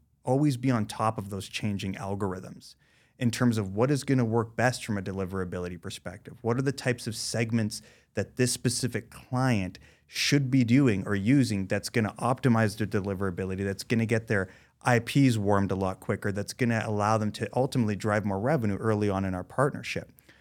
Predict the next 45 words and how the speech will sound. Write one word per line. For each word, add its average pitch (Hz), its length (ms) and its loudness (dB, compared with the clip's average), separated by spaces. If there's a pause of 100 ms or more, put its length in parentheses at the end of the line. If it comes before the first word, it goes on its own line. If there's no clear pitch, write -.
(240)
So 127 260 4
really, 135 600 2 (100)
that 123 360 4
type - 280 -2
of 101 160 -4
relationship 107 680 -2
is 104 80 -6
very 101 220 -4
symbiotic 98 720 -2 (100)
and, 113 160 -6
and 104 180 -6
really 110 220 0
drives 98 800 2 (400)
the 110 100 0
best 110 380 2
part 98 300 0
of, 101 180 -6
of 110 200 -8
what 107 120 -2
we're 110 140 0
doing 98 180 -2
from - 180 -8
a 87 40 -6
deliverability 95 640 -2
perspective. 95 540 -8
But 98 140 -4
also, 117 540 0 (540)
in 127 200 6
those 123 140 6
first 117 300 0
thirty 107 200 0
days, 127 200 2
we 117 80 4
might 127 220 2
come 113 160 0
up 110 120 0
with - 180 -6
good 101 200 -4
segments 135 540 -2
for - 140 -8
clients 92 440 -6
that 104 240 -8
they 117 160 0
don't 123 240 2
even, 104 260 -2